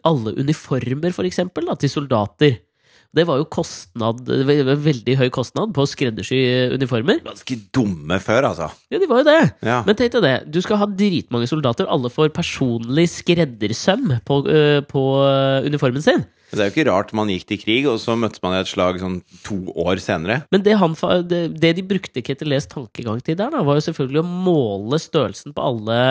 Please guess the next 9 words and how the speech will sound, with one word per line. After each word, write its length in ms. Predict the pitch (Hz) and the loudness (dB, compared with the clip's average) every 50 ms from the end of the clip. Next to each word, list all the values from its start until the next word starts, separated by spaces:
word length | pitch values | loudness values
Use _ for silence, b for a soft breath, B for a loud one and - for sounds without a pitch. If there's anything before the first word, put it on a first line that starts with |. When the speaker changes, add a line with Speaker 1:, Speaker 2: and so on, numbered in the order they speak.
| 131 135 139 131 - _ - | 4 2 0 -2 -6 _ -8
Speaker 1:
de 160 | 139 139 131 | -6 -4 -4
forskjellige 1600 | 143 139 - 127 113 120 120 123 131 127 127 127 127 127 127 127 123 127 123 123 123 123 123 123 123 120 120 123 123 123 120 123 | -2 -2 -2 -2 0 2 2 2 4 4 2 2 2 2 2 2 0 0 0 0 0 0 0 -2 -2 -2 -2 -2 -2 -2 -2 -2
soldatene. 540 | 123 160 151 135 123 104 - - 214 277 277 | 0 0 0 0 -2 -4 -2 -2 -2 -2 0
Fordi 220 | 202 170 160 160 156 | 0 0 2 2 2
i 160 | 127 147 151 156 156 151 | 4 4 4 4 2 0
den 80 | 156 156 | -2 -2
amerikanske 480 | 139 139 143 139 - 127 117 151 135 | -2 -2 -2 -2 -2 -4 -4 -4 -4
borgerkrigen 400 | 131 135 104 92 - 131 143 160 | -4 -4 -4 -4 -6 -6 -6 -6
så 80 | 165 | -6